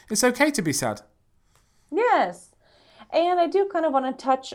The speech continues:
Speaker 2: on that as well, what you said about, you know, the depression. Depression is,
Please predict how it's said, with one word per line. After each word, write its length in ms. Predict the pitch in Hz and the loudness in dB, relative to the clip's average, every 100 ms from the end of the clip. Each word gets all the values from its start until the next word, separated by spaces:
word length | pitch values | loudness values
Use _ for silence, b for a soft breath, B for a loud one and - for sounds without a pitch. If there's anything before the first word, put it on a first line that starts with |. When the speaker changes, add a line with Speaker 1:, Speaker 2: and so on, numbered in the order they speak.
| - | -2
Speaker 2:
on 220 | 214 214 | -2 0
that 180 | 196 190 | 0 0
as 200 | 190 185 | -2 0
well, 480 | 196 190 180 - - | 2 4 2 -2 -6
what 220 | 202 196 | -4 -4
you 160 | 190 196 | -4 -6
said 340 | 196 190 175 | -2 0 0
about, 400 | 180 180 170 - | 0 0 -2 -4
you 60 | 185 | -6
know, 120 | 185 | -2
the 100 | 175 | -2
depression. 380 | 180 185 185 190 | -2 -2 -2 -2
Depression 440 | 196 208 240 240 214 | -8 0 0 0 -2
is, 300 | 180 180 | -4 -6